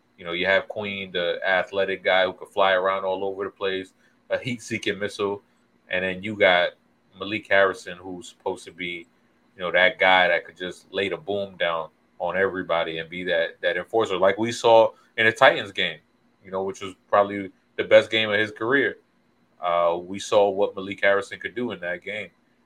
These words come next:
And, uh, I'd like to see more of that. And, and of course, you know, you got Josh Bynes, who's helped this team out at the linebacker position. It seems like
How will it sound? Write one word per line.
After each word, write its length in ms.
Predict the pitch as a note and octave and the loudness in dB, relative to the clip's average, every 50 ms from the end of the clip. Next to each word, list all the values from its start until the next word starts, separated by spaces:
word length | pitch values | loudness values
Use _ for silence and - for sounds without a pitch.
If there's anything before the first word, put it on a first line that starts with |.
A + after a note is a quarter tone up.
| _ _ - | _ _ -4
And, 220 | F2+ F2+ F2 F2 | -2 -2 0 0
uh, 40 | F2 | 0
I'd 260 | F2 F2+ G2+ G#2 G#2+ A2 | 2 4 4 4 4 4
like 220 | A2+ A2+ A2+ A2+ | 2 0 0 0
to 80 | G#2+ F#2+ | -6 -14
see 160 | - - G2 | -14 -14 -14
more 300 | F#2 F#2 F#2 G2 F#2+ F2+ | -10 -4 -2 0 0 0
of 100 | E2+ E2 | -2 -2
that. 220 | F2 E2+ E2 E2 | -2 -2 -2 -2
And, 100 | D#2+ E2 | -6 -6
and 180 | E2 F2+ G2 F#2+ | -6 -6 -4 -4
of 140 | G2+ G2 - | -6 -8 -4
course, 320 | - - C3 A#2+ A2+ - - | 2 4 4 4 4 2 -4
you 80 | A2 | -6
know, 120 | G#2 G#2 G#2 | -4 -4 -4
you 120 | A2 A2+ | 0 2
got 220 | A#2 G#2+ G#2 G2 | 4 4 4 4
Josh 260 | - G#2 G2+ G2+ G2 - | 4 6 6 6 4 4
Bynes, 420 | - G2 F#2+ F#2+ F#2+ F#2 F#2 - _ _ _ _ _ _ _ _ _ _ _ _ _ _ | 2 2 2 2 0 -2 -4 -10 _ _ _ _ _ _ _ _ _ _ _ _ _ _
who's 500 | G#2 A2 G#2 F#2+ F#2 F#2 F#2 - - _ _ _ _ _ _ _ _ _ _ _ | -16 -14 -12 -12 -12 -12 -14 -16 -20 _ _ _ _ _ _ _ _ _ _ _
helped 320 | - - - A#2 G#2+ - G2+ | -14 -2 0 0 0 0 -4
this 160 | G#2 G2+ - | -10 -10 -10
team 300 | - - A2+ G#2+ G#2 G2+ | -10 -10 -10 -10 -6 -4
out 260 | G2 G2 G2 F#2+ - - | 0 0 0 0 0 -4
at 120 | G2+ F#2+ | -6 -6
the 80 | - F2+ | -4 -6
linebacker 600 | F#2 G2 G2+ G2 G2 F#2 G2 F#2 F#2 - - _ | -4 -4 -4 -6 -2 0 0 0 0 -2 -10 _
position. 560 | - F#2+ F2 F#2+ F#2 - - - F#2 F2+ F2 _ _ _ _ _ _ _ _ _ _ _ _ _ _ _ | -20 -14 -10 -8 -8 -8 -10 -14 -18 -18 -18 _ _ _ _ _ _ _ _ _ _ _ _ _ _ _
It 140 | - G2+ F#2+ | -8 -8 -8
seems 380 | - - A#2 A2 A2 G#2 - - | -4 -4 -4 -4 -4 -6 -4 0
like 260 | G2+ F#2+ F#2 F#2 - | 0 2 2 0 -4